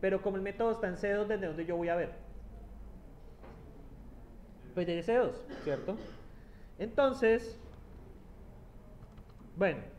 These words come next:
eh, para evitar el llamado de rural files, pues se calcula una sola vez y se almacena. ¿Por qué? Porque cada vez que ejecuto un método, ¿qué toca hacer?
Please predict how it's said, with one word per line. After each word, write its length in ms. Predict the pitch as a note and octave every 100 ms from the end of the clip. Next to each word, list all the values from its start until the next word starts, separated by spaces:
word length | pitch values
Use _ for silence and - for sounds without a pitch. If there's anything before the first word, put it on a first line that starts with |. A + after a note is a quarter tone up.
| - - - - - - -
eh, 720 | G3 G3 G3 F#3+ F#3 F#3 F3+
para 180 | B3 A#3+
evitar 300 | A#3 A3+ A#3+
el 140 | C4+ C#4
llamado 500 | D4+ D4 C4+ C4 B3+
de 100 | F#3+
rural 280 | F#3 G#3+
files, 680 | A3 C4 G3+ F#3+ C#4+ - - - -
pues 160 | G3
se 260 | G3+ F#3 F#3
calcula 360 | F#3 E3 G3
una 180 | G#3+ A3+
sola 240 | A3+ A3 G#3+
vez 180 | A#3
y 80 | A3+
se 140 | B3 D4+ - - - - - - - - - - - -
almacena. 540 | E3 F#3 F3 G#3+ G3 E3
¿Por 220 | A#3+ A#3
qué? 460 | - D4+ E3+ A2 -
Porque 440 | A3 G#3+ A3+ G#3
cada 240 | G#3+ A3+ A#3+
vez 120 | B3
que 140 | C#4
ejecuto 320 | B3 B3 G3+ A3+
un 60 |
método, 380 | A3+ A3+ A3 G#3
¿qué 80 | G3+
toca 240 | G3+ G3
hacer? 240 | F#3 G3